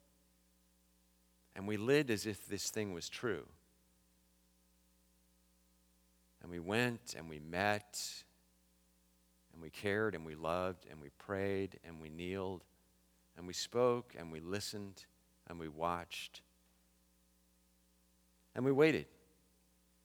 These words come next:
And there was a part of me, I have to tell you, that just w-, sort of fully expected and fully hoped that this dear woman who was lying down, who looked like she could have almost been dead,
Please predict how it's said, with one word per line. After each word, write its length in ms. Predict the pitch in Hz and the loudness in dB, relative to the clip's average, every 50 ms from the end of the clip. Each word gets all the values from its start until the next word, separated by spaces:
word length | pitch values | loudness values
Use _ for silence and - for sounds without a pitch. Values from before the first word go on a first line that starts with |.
| _ _ _ _ _ _ _ _ _ _ _ - - - - - - - - | _ _ _ _ _ _ _ _ _ _ _ -20 -20 -20 -16 -16 -10 -2 6
And 80 | 143 151 | 12 12
there 80 | 147 | 12
was 100 | 147 131 | 12 12
a 40 | 143 | 12
part 240 | - 156 165 175 185 | 12 12 12 12 12
of 60 | 180 | 12
me, 140 | 160 143 131 | 12 12 12
I 100 | 117 123 | 12 12
have 200 | 127 135 147 - | 12 12 12 12
to 80 | 127 113 | 12 8
tell 200 | - 131 143 170 | 12 12 12 12
you, 160 | 165 131 117 | 12 12 12
that 160 | 110 110 110 | 12 12 10
just 240 | 101 123 113 - - | 10 6 4 2 0
w-, 200 | 131 127 113 120 | -2 -2 0 2
sort 200 | - - 151 131 | 6 8 10 10
of 140 | 120 104 - | 10 8 8
fully 460 | - - - 165 196 208 214 175 143 | 2 8 12 12 12 12 12 12 12
expected 680 | 123 - - - - - 143 156 160 - 131 110 110 | 12 12 10 4 10 12 12 12 12 12 12 12 12
and 180 | 110 123 123 117 | 12 8 6 4
fully 340 | - - - 170 170 160 127 | 4 4 8 8 10 10 10
hoped 400 | 101 - 151 185 165 131 - - - - - - - - - - | 8 10 10 12 12 12 10 4 -10 -18 -20 -20 -20 -14 4 12
that 260 | 123 135 135 127 127 | 12 12 12 12 12
this 160 | 147 143 - | 6 6 6
dear 320 | 131 123 139 160 165 147 139 | 6 6 8 10 10 10 10
woman 340 | 131 156 175 165 139 123 120 | 12 10 10 12 10 8 8
who 120 | 135 127 | 8 6
was 180 | 127 123 101 117 | 6 6 6 10
lying 340 | 131 135 143 143 139 127 107 | 12 12 12 12 12 10 10
down, 500 | 123 135 147 135 117 110 110 123 123 110 - - - _ _ _ _ _ _ _ _ _ _ _ _ _ _ _ _ _ _ _ _ _ _ _ _ _ _ _ _ - | 10 10 12 12 10 8 8 6 0 -6 -12 -18 -20 _ _ _ _ _ _ _ _ _ _ _ _ _ _ _ _ _ _ _ _ _ _ _ _ _ _ _ _ 2
who 240 | - 131 131 135 131 | 6 6 6 6 4
looked 440 | 110 117 117 127 170 175 156 - - | 2 2 6 10 10 10 10 10 12
like 220 | 135 123 123 - | 12 12 12 12
she 160 | - - 131 117 | 10 2 0 0
could 240 | - - 147 147 | 2 6 6 8
have 140 | 131 123 110 | 8 6 4
almost 480 | - 123 120 120 120 120 117 - - 104 | 6 6 6 8 8 4 2 2 0 0
been 220 | 107 104 101 95 | 2 2 4 8
dead, 400 | 90 113 127 104 87 92 104 98 | 10 12 12 12 10 8 4 0